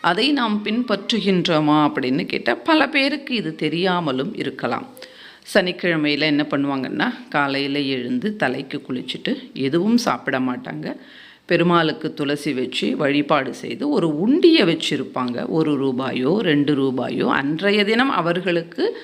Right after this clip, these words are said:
அவர்கள்கிட்ட என்ன கிடைக்குதோ அதை கொண்டு போய் அந்த வந்து உண்டியல்ல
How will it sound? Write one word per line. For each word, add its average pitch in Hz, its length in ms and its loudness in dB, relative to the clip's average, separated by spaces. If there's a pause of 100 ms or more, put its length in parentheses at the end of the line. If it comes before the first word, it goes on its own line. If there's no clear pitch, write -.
(480)
அவர்கள்கிட்ட 220 1120 2
என்ன 233 560 6
கிடைக்குதோ 175 520 0
அதை 143 340 -2
கொண்டு 165 320 0
போய் 208 240 0
அந்த 139 380 0
வந்து 131 460 -2
உண்டியல்ல 214 480 4